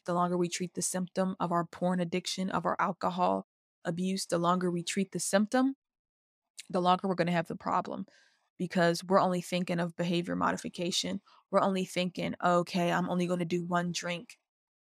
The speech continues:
this time. Oh, I'm only gonna do one ice cream bar this time," or,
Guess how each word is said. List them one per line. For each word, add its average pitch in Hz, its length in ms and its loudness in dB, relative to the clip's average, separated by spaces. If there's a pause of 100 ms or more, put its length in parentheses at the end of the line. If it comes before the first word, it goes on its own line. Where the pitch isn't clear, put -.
(140)
this 165 200 0
time. - 440 -8 (1400)
Oh, 175 500 4 (140)
I'm 185 180 4
only 185 220 2
gonna 175 180 2
do 170 380 0 (760)
one 185 320 2
ice 175 260 0
cream 175 240 -2
bar 165 200 2
this 175 200 -2
time," 165 400 -2
or, 175 200 -2